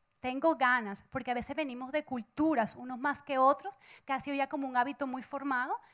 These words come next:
que es normal, es un rompehielo en la familia, es un rompehielo en tu trabajo.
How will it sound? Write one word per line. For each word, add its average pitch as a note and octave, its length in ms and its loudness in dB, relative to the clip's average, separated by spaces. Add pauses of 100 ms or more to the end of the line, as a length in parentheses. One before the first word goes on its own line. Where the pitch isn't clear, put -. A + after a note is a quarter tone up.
(120)
que D4 100 -4
es C4+ 60 -4
normal, C#4+ 600 2 (220)
es B3 100 -4
un C#4+ 160 0
rompehielo B3+ 680 0
en C4+ 80 -2
la C#4 140 2
familia, C#4 480 0
es B3+ 40 -4
un C4+ 100 -6
rompehielo B3+ 480 -4
en C4 60 -12
tu C#4+ 120 -8
trabajo. D4 520 4